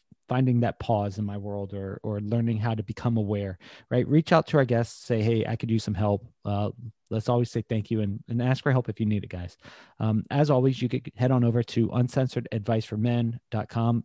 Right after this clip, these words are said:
fill out the, the quick form. You could ask your questions that you guys have, and I'll reach out to my,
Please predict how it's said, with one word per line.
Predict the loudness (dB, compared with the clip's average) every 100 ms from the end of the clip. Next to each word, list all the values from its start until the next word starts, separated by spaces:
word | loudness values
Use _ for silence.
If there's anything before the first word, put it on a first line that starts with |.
| -6
fill | -2 2
out | 2 4
the, | 4 4 0 -12 -20 _
the | -6
quick | 0 -2 0
form. | 2 4 4 0 -4
You | -4
could | -4 -4
ask | -6 -6 -6 -16 -14
your | -12 -6 0 2 2 -2 -4
questions | -2 -2 -2 -4
that | -2
you | -2
guys | -2 -2
have, | -2 -2 -4
and | -4
I'll | -2
reach | -4 -2
out | -4
to | -2 0 0 -2
my, | -4 -4